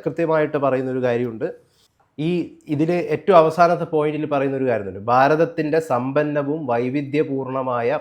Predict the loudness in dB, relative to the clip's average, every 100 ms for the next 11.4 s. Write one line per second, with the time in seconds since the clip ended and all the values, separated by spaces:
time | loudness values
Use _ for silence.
0 | -2 0 0 0 -4 -6 -6 -6 -6 -6
1 | -6 -6 -6 -4 -4 -6 -10 _ -8 -6
2 | -6 0 2 2 0 0 0 -2 -6 -6
3 | -2 0 0 0 -2 -6 _ _ _ -8
4 | -6 -2 0 0 0 0 0 0 2 2
5 | 2 -2 -8 -6 -4 -4 -4 -4 -2 -2
6 | -2 -4 -4 -6 -8 -6 -6 -6 -8 -12
7 | -14 -14 -12 -12 -12 -18 -18 _ _ _
8 | -12 -6 -6 -4 -4 -6 -8 -18 _ _
9 | _ _ -4 -2 0 0 0 -2 -4 -6
10 | -8 -10 -12 -18 _ _ _ -4 4 6
11 | 6 2 -2 -4